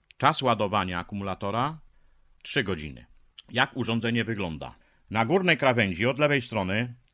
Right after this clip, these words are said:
mamy trzy przyciski. Pierwszy od lewej, strzałka w lewo. Następny klawisz odtwarzania, albo inaczej można powiedzieć play.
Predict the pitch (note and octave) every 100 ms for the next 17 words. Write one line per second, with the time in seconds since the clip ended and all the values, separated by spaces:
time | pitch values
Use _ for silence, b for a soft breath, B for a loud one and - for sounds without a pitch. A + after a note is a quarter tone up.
0 | _ G2+ B2+ D3+ - D3 C3 A#2+ F#2+ -
1 | - - _ _ _ _ _ A#2+ D3 D3
2 | D3 A#2 A#2+ B2 B2 - A#2 G#2 A2 F#2+
3 | C#2 B1 - _ _ _ _ _ _ _
4 | A2+ B2+ - A2+ G#2 G#2+ A#2 B2+ A#2+ -
5 | - A#2+ C3 B2 B2+ - A#2 G2+ G#2 A#2
6 | B2 A2 G2 G#2 G2 G#2+ A#2 G#2 G2+ G#2+
7 | G2+ F2 F#2+ - - G2 C#2